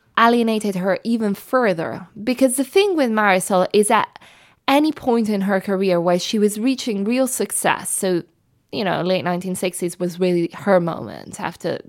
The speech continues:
the shows she had in the sixties, she kind of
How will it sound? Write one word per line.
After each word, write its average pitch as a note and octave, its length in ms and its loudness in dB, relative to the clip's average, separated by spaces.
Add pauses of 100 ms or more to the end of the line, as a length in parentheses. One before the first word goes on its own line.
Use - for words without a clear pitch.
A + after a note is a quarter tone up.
the F#3 100 -6
shows F3 380 -6
she F3+ 120 -10
had E3+ 200 -6
in E3+ 100 -6
the F3 80 -10
sixties, D4 500 -8 (560)
she C4+ 200 -4
kind D4 460 0
of D4 280 0